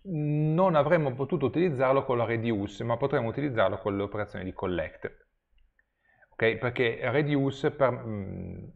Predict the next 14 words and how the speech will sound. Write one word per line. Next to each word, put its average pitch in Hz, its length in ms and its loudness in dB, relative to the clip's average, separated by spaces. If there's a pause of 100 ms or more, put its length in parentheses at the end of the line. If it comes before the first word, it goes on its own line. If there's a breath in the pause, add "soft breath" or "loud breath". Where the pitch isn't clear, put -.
(160)
presuppone 127 640 0
di 131 100 2
avere 117 220 2
degli 110 160 0
elementi 110 440 -4
che 117 120 -4
siano, 101 480 -6 (220 loud breath)
eh, 107 220 -4
uniformi 107 520 0
tra 98 120 -4
di 98 100 0
loro. 85 440 -8 (880)
Per 113 140 -2
cui 107 360 -2